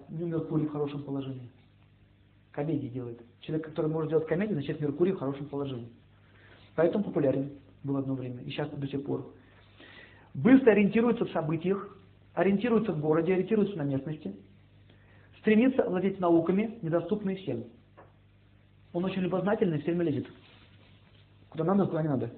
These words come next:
Всё время лезет. Всё ищет. Такие люди обычно в библиотеках находятся. Они всё ищут. Читают книги каким образом? Открывают первую страницу, в середине последнюю. Они у-, хотят уловить суть. Им не нравится, когда всё это размазывается, размазывается. Им нужна суть.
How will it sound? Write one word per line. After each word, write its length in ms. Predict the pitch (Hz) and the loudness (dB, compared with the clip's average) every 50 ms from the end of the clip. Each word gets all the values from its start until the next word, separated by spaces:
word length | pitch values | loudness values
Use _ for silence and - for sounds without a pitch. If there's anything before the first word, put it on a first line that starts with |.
| - - - - | -16 -20 -20 -8
Всё 120 | - 175 | -4 -2
время 180 | 165 165 139 127 | 0 2 2 2
лезет. 160 | 113 - - - - - - - - - - - - - - | 0 -2 -6 -12 -16 -20 -20 -20 -20 -20 -20 -20 -20 -20 -18
Всё 160 | - - 180 | 2 4 4
ищет. 300 | 170 143 - - - - - - - - - - - - - - - - - - - - - - - - - - - - - | 4 4 2 -2 -8 -12 -18 -20 -20 -20 -20 -20 -20 -20 -20 -20 -20 -20 -20 -20 -20 -20 -20 -20 -20 -20 -20 -20 -20 -20 -8
Такие 280 | - 175 165 - 196 190 | -6 -6 -2 0 0 2
люди 180 | 214 226 208 180 | 2 4 4 4
обычно 300 | 165 185 190 - 190 170 | 4 2 0 -2 -2 0
в 40 | |
библиотеках 400 | 160 170 156 151 147 147 170 170 185 | 0 0 2 0 0 -2 -4 -4 -6
находятся. 400 | 180 - - 185 190 190 - - - - - - _ - | -8 -8 -6 -8 -8 -8 -10 -14 -18 -20 -20 -20 _ -12
Они 160 | 156 151 139 | -8 -8 -8
всё 160 | 135 143 139 | -4 -2 -2
ищут. 280 | 139 - - 170 190 - - - - - - - - - - - | -2 0 -2 -4 -6 -8 -12 -20 -20 -20 -20 -20 -20 -20 -20 -10
Читают 380 | - 185 - 214 220 226 226 - | -10 -2 2 4 4 4 4 2
книги 200 | 196 202 190 196 | 0 0 0 0
каким 260 | - 185 - - - | -2 -2 -2 -2 -2
образом? 360 | 180 151 156 135 131 131 127 - - - - - - - - - | -2 0 -2 -2 -2 -6 -8 -12 -16 -20 -20 -20 -20 -20 -10 -10
Открывают 400 | 175 - 202 190 196 190 185 185 | -4 -2 2 4 4 4 4 4
первую 240 | 202 196 202 214 208 | 4 6 6 6 6
страницу, 340 | 208 214 233 233 226 233 - | 6 4 4 4 2 -2 -4
в 40 | |
середине 340 | - - 170 165 165 190 196 | -4 -4 -4 -2 0 0 -2
последнюю. 460 | - 170 156 - 139 131 123 120 117 117 - - - - - - - - | -2 -4 -4 -2 -2 -2 -2 -4 -8 -12 -16 -20 -20 -20 -20 -20 -18 -8
Они 140 | - 165 180 | -2 0 2
у-, 160 | 190 190 185 | 4 4 4
хотят 260 | - 185 185 196 190 - - - | 4 2 2 2 0 -2 -2 0
уловить 340 | 190 175 185 190 180 - - | 2 4 4 2 2 4 4
суть. 240 | 190 151 - - - - - - - - - - - - - - - - - - _ - | 4 4 4 0 -8 -16 -20 -20 -20 -20 -20 -20 -20 -20 -20 -20 -20 -20 -20 -12 _ 0
Им 100 | 180 190 | 2 4
не 80 | 202 | 4
нравится, 320 | 196 202 214 233 220 226 - | 6 8 8 8 8 6 4
когда 160 | 185 180 170 | 2 2 2
всё 100 | - 175 | 4 2
это 160 | 170 165 165 | 2 2 2
размазывается, 840 | - 165 156 147 160 156 147 135 120 117 113 110 - - 104 101 - - | 0 0 -2 0 0 0 0 0 0 0 -2 -4 -6 -8 -12 -12 -8 -6
размазывается. 680 | 131 139 139 147 139 123 120 107 104 104 104 - 107 | -4 -4 -2 0 0 -2 -2 -2 -6 -8 -8 -8 -6
Им 80 | - 139 | -4 -2
нужна 220 | 156 151 156 170 165 | -2 0 -2 -2 -2
суть. 280 | - 143 139 139 - | -2 -2 -2 -2 -4